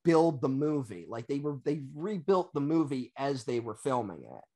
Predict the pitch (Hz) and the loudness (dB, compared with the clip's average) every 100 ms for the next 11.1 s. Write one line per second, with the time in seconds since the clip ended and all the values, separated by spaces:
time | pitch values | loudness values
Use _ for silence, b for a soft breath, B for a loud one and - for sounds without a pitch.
0 | _ _ _ _ - 151 147 180 196 139 | _ _ _ _ 0 2 8 8 8 4
1 | 131 135 147 165 170 147 180 185 175 190 | -2 2 4 4 2 -2 0 0 0 0
2 | 190 190 175 151 143 135 - 175 - 143 | 0 0 2 4 4 0 4 4 4 -2
3 | 147 135 - 156 151 156 143 135 - - | -4 -6 2 6 8 6 2 -2 -6 0
4 | 135 139 139 135 110 135 139 127 113 104 | 2 4 2 -2 -2 2 2 2 0 -4
5 | 101 98 _ _ _ _ _ - 143 147 | -6 -10 _ _ _ _ _ 2 4 6
6 | 135 123 113 180 131 69 - _ - - | 4 2 2 2 0 -2 -14 _ -10 -6
7 | - - _ _ _ _ _ _ _ 147 | -6 -8 _ _ _ _ _ _ _ 2
8 | 139 160 139 170 180 - 170 151 151 147 | 4 2 8 10 10 6 2 2 -2 -2
9 | 139 135 - 156 151 143 127 120 - 139 | -2 0 4 4 6 4 4 2 6 6
10 | 139 - 127 131 127 127 135 131 120 120 | 6 2 0 4 6 6 4 4 4 2
11 | 120 | -2